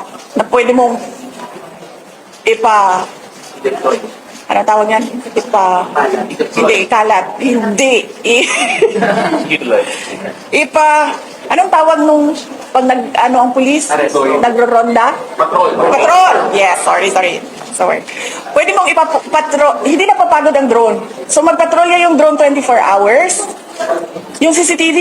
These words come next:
Speaker 1: hindi napapagod yan. So, yung C C T V mo, twenty-four hours, bakit nandoon ka pa rin sa ilalagay ko ang pulis na hindi mo nga talaga mahabol yan lahat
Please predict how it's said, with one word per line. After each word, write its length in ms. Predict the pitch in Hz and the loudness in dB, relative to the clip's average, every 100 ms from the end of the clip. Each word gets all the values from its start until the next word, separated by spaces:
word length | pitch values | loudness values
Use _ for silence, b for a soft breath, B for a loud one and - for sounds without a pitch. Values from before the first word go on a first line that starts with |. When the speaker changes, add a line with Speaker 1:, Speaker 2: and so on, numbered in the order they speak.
| 359 | 2
Speaker 1:
hindi 160 | 339 | 2
napapagod 440 | 320 311 285 277 254 | 2 2 2 2 4
yan. 280 | 285 277 240 220 190 - - - - - - - - 185 | 4 4 0 -8 -12 -12 -14 -16 -18 -20 -20 -20 -14 -6
So, 240 | - 330 | 0 2
yung 160 | 320 320 | 2 0
C 160 | 330 | 0
C 160 | 320 320 | -2 0
T 160 | 302 | 0
V 160 | 269 294 | 2 2
mo, 400 | 277 254 240 233 233 | 4 4 4 2 2
twenty-four 480 | 247 254 262 247 226 | 2 2 2 2 2
hours, 800 | 190 185 196 220 311 - - - - - - | 2 2 2 4 2 0 -8 -12 -16 -4 0
bakit 160 | 349 | 0
nandoon 400 | 415 370 349 320 | 2 2 2 2
ka 80 | 320 | 2
pa 160 | 311 302 | 2 2
rin 160 | 294 | 2
sa 80 | 294 | 2
ilalagay 480 | 285 269 302 285 294 | 2 2 4 2 2
ko 160 | 277 247 | 2 2
ang 80 | |
pulis 640 | 269 277 233 226 240 - - B B | 2 2 4 2 0 -2 -6 B B
na 80 | 311 | 0
hindi 160 | 370 403 | 2 2
mo 160 | 370 | 2
nga 80 | 349 - - | 2 -2 -2
talaga 400 | 269 247 196 180 - - - - | 0 2 0 -2 -10 -16 -16 -6
mahabol 680 | 220 240 - 311 277 269 277 214 - - - - - - - - - - | -4 -2 0 0 2 2 4 2 -2 -8 -18 -18 -16 -14 -14 -14 -14 -10
yan 320 | 220 269 277 262 | 0 2 4 2
lahat 400 | 233 233 208 | 2 0 -2